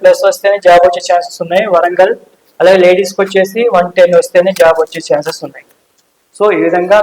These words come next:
మీకు ఒక అవగాహన కోసం ఈ వీడియో చేయడం జరిగింది. ఈ విధంగా టార్గెట్ పెట్టుకుంటేనే మీరు ప్రిపరేషన్ స్టార్ట్ చేయండి. ఏదో ఎగ్జామ్ పడుతుంది కదా, అప్లై చేసి జాబ్ వస్తుంది అంటే కుదరదు. అలాగే రాఘవేంద్ర కోచింగ్ సెంటర్లో న్యూ బ్యాచెస్ స్టార్ట్ చేస్తున్నారు, అడ్మిషన్ తీసుకుందాం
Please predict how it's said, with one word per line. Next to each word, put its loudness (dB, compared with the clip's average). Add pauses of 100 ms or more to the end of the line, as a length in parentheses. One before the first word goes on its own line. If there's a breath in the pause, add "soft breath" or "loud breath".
మీకు -8
ఒక -4
అవగాహన 0 (100)
కోసం -6
ఈ -20
వీడియో -12 (260)
చేయడం -8
జరిగింది. -6 (600)
ఈ -4
విధంగా 0 (120)
టార్గెట్ 0
పెట్టుకుంటేనే -6 (120)
మీరు -6 (240)
ప్రిపరేషన్ -10
స్టార్ట్ -4
చేయండి. -2 (520)
ఏదో 2 (180)
ఎగ్జామ్ -4
పడుతుంది -4
కదా, 0
అప్లై -10
చేసి -20 (100)
జాబ్ -2
వస్తుంది -16
అంటే -18
కుదరదు. -6 (400 soft breath)
అలాగే 2
రాఘవేంద్ర -2 (100)
కోచింగ్ -12
సెంటర్లో -6 (200)
న్యూ -20
బ్యాచెస్ -4
స్టార్ట్ -4
చేస్తున్నారు, -10
అడ్మిషన్ -14
తీసుకుందాం -14